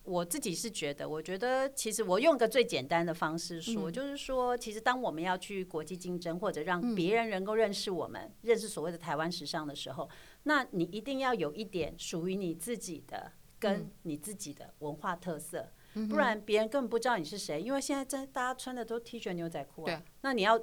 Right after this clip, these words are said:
Speaker 1: 让别人怎么样能够认识你，
Speaker 2: 嗯哼。
Speaker 1: 知道你是来自何方？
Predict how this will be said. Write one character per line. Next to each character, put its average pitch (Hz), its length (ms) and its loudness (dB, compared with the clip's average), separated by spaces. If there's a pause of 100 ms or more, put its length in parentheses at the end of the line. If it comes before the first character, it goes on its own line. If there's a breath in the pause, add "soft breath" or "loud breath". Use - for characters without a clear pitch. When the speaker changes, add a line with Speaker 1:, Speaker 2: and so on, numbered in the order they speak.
Speaker 1:
让 233 180 4
别 175 220 0
人 175 100 2
怎 165 120 -2
么 156 100 -2
样 185 220 4 (100)
能 170 120 2
够 196 140 2
认 202 180 2
识 190 220 -2
你， 143 240 -6 (140)
Speaker 2:
嗯 233 60 -2
哼。 - 0 -
Speaker 1:
知 240 140 2
道 240 180 8
你 165 200 0
是 - 180 0
来 151 180 2
自 170 200 -2
何 139 180 -4
方？ 135 260 -8